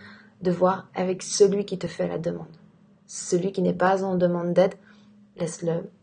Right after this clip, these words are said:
retourner à ses occupations, retourner à ses jeux. Et l'autre, eh ben, aide-le, fais ce que tu sais faire, expression des émotions, expression des besoins. Et si tu as d'autres questions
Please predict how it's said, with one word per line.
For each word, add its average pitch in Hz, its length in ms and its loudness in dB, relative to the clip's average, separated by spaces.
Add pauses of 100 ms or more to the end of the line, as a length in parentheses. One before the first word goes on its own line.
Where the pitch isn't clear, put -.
(280)
retourner 175 420 -2
à 285 60 -4
ses 175 200 -4
occupations, 175 640 -6
retourner 170 460 -2
à 165 80 -4
ses 165 200 -4
jeux. 151 180 -8 (640)
Et 180 100 2
l'autre, 190 400 0 (260)
eh 165 80 -6
ben, 160 400 -8 (340)
aide-le, 175 420 6
fais 185 200 0
ce 185 80 -6
que 190 100 -4
tu 180 300 -4
sais 170 220 2
faire, 175 400 -6 (180)
expression 175 460 -8
des 160 180 -6
émotions, 160 580 -8 (200)
expression - 480 -12
des 160 100 -8
besoins. 147 320 -10 (840)
Et 156 60 4
si 185 180 -2
tu 190 180 0
as 165 720 2
d'autres 214 300 2
questions 180 500 -2